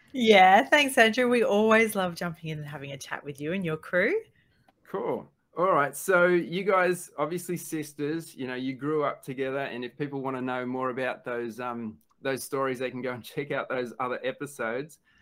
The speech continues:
Speaker 2: Um, you've been on your own, you know, successful individual pathways, uh, in psychology, in teaching.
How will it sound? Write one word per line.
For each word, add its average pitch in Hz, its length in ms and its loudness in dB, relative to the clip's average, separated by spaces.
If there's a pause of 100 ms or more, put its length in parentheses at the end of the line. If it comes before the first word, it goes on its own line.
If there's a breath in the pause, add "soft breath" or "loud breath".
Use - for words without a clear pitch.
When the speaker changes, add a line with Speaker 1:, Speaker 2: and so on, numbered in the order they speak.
(340 loud breath)
Speaker 2:
Um, 131 420 -2 (160)
you've 135 200 -8
been 170 200 -2
on 156 160 -2
your 143 180 -4
own, 147 520 -4 (420)
you 143 100 -6
know, 127 140 -8
successful 143 680 -8
individual 135 600 -6
pathways, 127 920 -4 (380)
uh, 117 180 -6
in 120 100 -12
psychology, 131 880 -6
in 110 100 -8
teaching. 127 680 -10